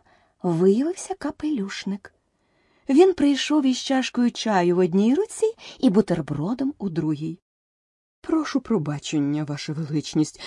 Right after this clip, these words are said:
що я приніс усе це сюди", — сказав він, "але коли прийшли по мене,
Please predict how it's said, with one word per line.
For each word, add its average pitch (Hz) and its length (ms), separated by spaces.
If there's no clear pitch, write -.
що - 180
я 156 160
приніс 151 580
усе 160 320
це - 220
сюди", — 151 580
сказав - 540
він, 123 200
"але 190 240
коли 190 320
прийшли 202 600
по 254 180
мене, 165 360